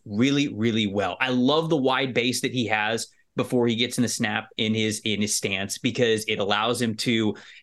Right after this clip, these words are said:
get really low, which sometimes is difficult to do. You know, when you're going up against people, you know, maintaining leverage, kinda, like, getting out of your stance and then kinda popping up, getting to do what you need to do. That's normally how you wanna do it. Even these taller receivers. Yes, you wanna be big. You wanna be a head and shoulder above these guys,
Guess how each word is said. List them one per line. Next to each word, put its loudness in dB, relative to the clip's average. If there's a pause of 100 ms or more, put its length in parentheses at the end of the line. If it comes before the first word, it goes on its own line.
get -2
really 4
low, 2
which -2
sometimes -2
is 0
difficult 0
to -4
do. 0
You 2
know, 2
when 2
you're 0
going 0
up -2
against -4
people, 0
you 2
know, 2
maintaining 0
leverage, 0
kinda, 0
like, 0
getting 2
out 2
of -4
your 0
stance -2
and 0
then 0
kinda -4
popping -2
up, -4
getting -4
to -6
do 0
what 0
you -2
need 0
to -8
do. 0 (320)
That's 0
normally 0
how 0
you 0
wanna 2
do 2
it. 2
Even 0
these 0
taller -2
receivers. -2 (200)
Yes, 2
you 4
wanna 2
be 0
big. 0
You -2
wanna 0
be 0
a -4
head -2
and -2
shoulder 2
above 0
these 0
guys, -2